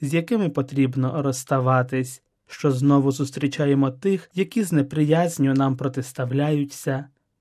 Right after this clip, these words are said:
Може, й ті, від яких ми цього найменше сподівалися. Відкриваємо, що знову можемо попасти в гріхи, і то в такі, які ще недавно здавалися нам неможливими. І знову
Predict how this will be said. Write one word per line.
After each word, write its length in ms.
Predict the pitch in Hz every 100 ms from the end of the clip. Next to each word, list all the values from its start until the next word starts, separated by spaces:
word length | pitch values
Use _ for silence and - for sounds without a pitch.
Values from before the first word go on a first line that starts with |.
| _ -
Може, 280 | 147 135 139
й 100 | 139
ті, 340 | - - 190
від 180 | 160 139
яких 360 | 143 143 190 170
ми 140 | 160
цього 280 | 147 170 151
найменше 540 | 139 135 165 175 -
сподівалися. 1080 | 165 - 139 131 135 131 127 127 131 127 143 _ _ -
Відкриваємо, 920 | 135 127 131 127 131 127 127 127 131 139
що 240 | - 147
знову 460 | 127 180 214 165 143
можемо 460 | 143 143 143 139
попасти 580 | 131 143 147 135 131 139
в 60 | 135
гріхи, 540 | 135 127 - 175 185 _
і 100 | 196
то 160 | 185 226
в 80 | -
такі, 500 | 214 - 226 214 - -
які 340 | 208 220 247
ще 200 | - -
недавно 720 | 165 147 151 185 170 147 135 196
здавалися 760 | 143 139 135 180 175 165 147
нам 260 | 135 131 135
неможливими. 1040 | 147 139 135 127 127 127 123 123 123 127 - _ _ _ _
І 100 | 139
знову 640 | 123 131 156 202 185 190